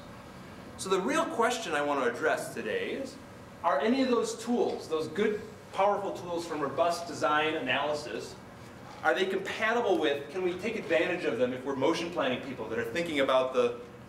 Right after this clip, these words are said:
the dynamic complexity that I'm interested in and the geometric com-, com-, combinatorial complexity that is sort of our strength in motion planning, right?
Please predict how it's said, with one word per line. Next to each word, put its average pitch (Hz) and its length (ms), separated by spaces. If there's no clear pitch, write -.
the 123 100
dynamic 160 500
complexity 160 580
that 131 140
I'm 135 140
interested 135 440
in 123 240
and 117 140
the 110 60
geometric 156 640
com-, 143 100
com-, 139 440
combinatorial 160 640
complexity 123 480
that 110 180
is 123 160
sort 123 200
of 110 160
our 117 200
strength 156 520
in 123 120
motion 117 340
planning, 90 220
right? 110 220